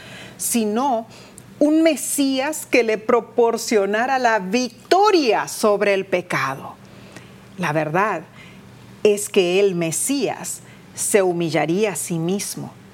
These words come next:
pero Dios lo enaltecería al grado máximo. Los grandes hombres y mujeres de la tierra se maravillarían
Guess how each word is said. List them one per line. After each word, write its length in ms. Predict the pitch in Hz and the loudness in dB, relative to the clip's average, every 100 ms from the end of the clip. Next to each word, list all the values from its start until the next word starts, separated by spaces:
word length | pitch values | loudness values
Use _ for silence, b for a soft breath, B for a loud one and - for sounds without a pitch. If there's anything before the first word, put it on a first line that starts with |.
| - - - - | -20 -20 -12 0
pero 300 | 302 294 285 | 2 4 2
Dios 400 | 269 330 392 - | 2 2 2 4
lo 220 | 339 302 | 4 6
enaltecería 1160 | 269 254 240 233 - 240 - 233 214 294 349 339 | 2 2 0 0 0 0 2 0 2 4 4 4
al 340 | - 220 208 202 | 2 2 2 2
grado 360 | 247 277 277 | 2 2 -2
máximo. 840 | 214 202 196 - - 185 160 143 - B B B B B B 285 | 0 0 0 -4 -6 -4 -4 -6 -8 B B B B B B -2
Los 240 | 302 254 | 0 2
grandes 460 | 330 359 320 - 202 | 2 2 0 0 0
hombres 480 | 208 226 196 180 | 0 0 -2 -2
y 240 | 185 165 156 | -2 0 0
mujeres 880 | 160 156 - 180 208 185 - - - | -2 -4 0 0 2 0 -4 -12 -14
de 180 | 165 160 | -6 -4
la 140 | 156 156 | -4 -2
tierra 560 | 180 185 208 175 156 B B B B B - | 0 2 0 -4 -10 B B B B B -16
se 240 | - - 202 | -6 0 2
maravillarían 1040 | 180 170 170 160 156 160 202 180 139 - | 2 0 0 -2 -2 0 0 -2 -4 -14